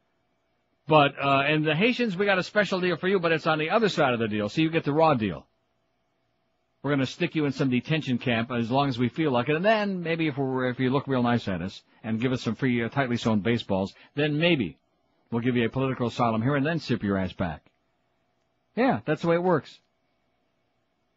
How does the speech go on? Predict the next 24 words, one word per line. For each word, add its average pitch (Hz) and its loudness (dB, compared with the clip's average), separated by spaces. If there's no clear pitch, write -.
But 113 -4
you 120 -2
gotta 175 2
get 170 -4
control 165 -2
of 143 0
it, 139 -2
and 127 0
I'll 127 0
say 165 0
it 147 0
again, 143 -2
the 123 0
fact 160 0
that 127 -4
this 156 -2
community 143 -2
isn't 143 -2
up 135 -2
in 131 -6
arms, 143 0
that 120 -4
people 139 -2
aren't, 127 0